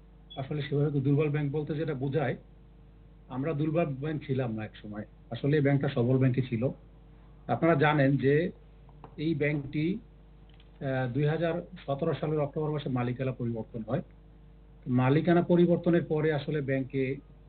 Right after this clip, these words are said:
আমাদের সুশাসন এবং অনিয়ম ব্যাপকভাবে পরিলক্ষিত হয়,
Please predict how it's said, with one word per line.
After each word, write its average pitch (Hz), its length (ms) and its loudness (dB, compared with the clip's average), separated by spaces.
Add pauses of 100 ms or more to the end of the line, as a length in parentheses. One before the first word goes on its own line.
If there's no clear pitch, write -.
(500)
আমাদের 127 300 -6
সুশাসন 131 720 -4 (220)
এবং 127 440 -2 (120)
অনিয়ম 139 520 4 (800)
ব্যাপকভাবে 139 580 -2 (100)
পরিলক্ষিত 131 460 -6
হয়, 127 220 -6